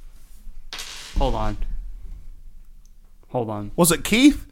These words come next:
Speaker 1: Yeah, it was Keith.
Speaker 2: <laughs>
Speaker 1: Yeah, that's who it was. It was Keith.
Speaker 2: It was
Speaker 1: We'll,
Speaker 2: Keith and Kevin, right?
Speaker 1: we'll just go with that. Hold on.
Speaker 2: Was Keith, <laughs> was Kevin purring in your ear doing that cat noise?
Speaker 1: God, dude. That was, they did some
Speaker 2: <laughs>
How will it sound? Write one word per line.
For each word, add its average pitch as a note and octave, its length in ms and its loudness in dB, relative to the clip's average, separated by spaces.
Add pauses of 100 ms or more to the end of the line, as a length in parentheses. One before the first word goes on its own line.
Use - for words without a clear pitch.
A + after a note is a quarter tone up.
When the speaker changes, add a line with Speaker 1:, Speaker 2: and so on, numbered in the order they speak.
(280)
Speaker 1:
Yeah, D3+ 220 8
it C#3 60 12
was B2+ 120 -2
Keith. D3+ 420 6
Speaker 2:
<laughs> - 340 8
Speaker 1:
Yeah, E3+ 160 10
that's D#3+ 160 6
who F3 60 10
it D#3 60 12
was. D3 140 8
It C#3 40 6
was C3+ 100 2
Keith. C#3+ 380 6
Speaker 2:
It - 80 -4
was D3 120 2
Speaker 1:
We'll, C3+ 60 -4
Speaker 2:
Keith G#3+ 220 8
and F3+ 160 8
Kevin, F3+ 380 10
right? D3+ 280 10 (160)
Speaker 1:
we'll B2 100 -4
just A#2+ 140 -2
go C3+ 120 6
with A#2+ 140 -2
that. A#2 340 2 (1120)
Hold G#2+ 160 -6
on. G2+ 220 -8 (200)
Speaker 2:
Was A#2 140 0
Keith, - 400 4
<laughs> - 0 -
was E3 160 4
Kevin F3+ 480 6
purring D#3 480 8
in C#3+ 100 -2
your C3+ 100 0
ear C#3+ 180 4
doing C#3+ 200 2
that A2+ 180 0
cat C#3 320 2
noise? E3 320 4
Speaker 1:
God, G#2 280 -2
dude. A2+ 420 -4 (1300)
That D#3+ 220 4
was, B2 160 -2
they D#3 180 2
did C#3 180 2
some G#2+ 380 -6 (300)
Speaker 2:
<laughs> - 100 -8